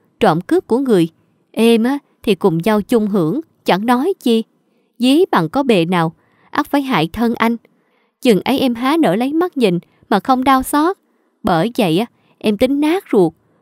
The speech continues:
muốn được lưỡng toàn vô hại á, thì âu á, là anh hãy dẹp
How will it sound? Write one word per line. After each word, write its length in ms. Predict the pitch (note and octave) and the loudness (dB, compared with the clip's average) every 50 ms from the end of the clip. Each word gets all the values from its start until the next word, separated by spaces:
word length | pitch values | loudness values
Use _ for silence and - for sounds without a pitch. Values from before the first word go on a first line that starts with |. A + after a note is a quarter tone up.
| _ - | _ -2
muốn 200 | C4+ D4 E4 D#4+ | 2 2 4 4
được 220 | C4+ G#3 - - | 4 2 2 2
lưỡng 260 | G#3 G3+ F3 F#3+ C#4 D4+ | 0 0 0 0 0 0
toàn 260 | - A#3 G3 F3+ F#3 F#3+ | 0 0 0 0 0 2
vô 140 | A#3+ A#3 | 0 0
hại 260 | A#3 A#3+ A3+ E3 D#3 F3 | 0 0 -2 -2 -2 -4
á, 60 | B3+ D4 _ _ _ _ _ _ - | -6 -8 _ _ _ _ _ _ -6
thì 120 | - F#3+ | -4 -4
âu 340 | - - - A#3 A#3+ A#3+ B3+ | -4 0 2 2 2 2 2
á, 80 | C#4 C#4+ - _ _ _ - | 0 -4 -8 _ _ _ -6
là 100 | G#3+ G#3+ | -4 -2
anh 180 | - - A#3 A#3+ | -2 0 -2 -2
hãy 220 | G#3 A3 G#3+ B3+ - | -2 -4 -4 -2 0
dẹp 180 | B3+ G#3 D#3+ | 0 0 0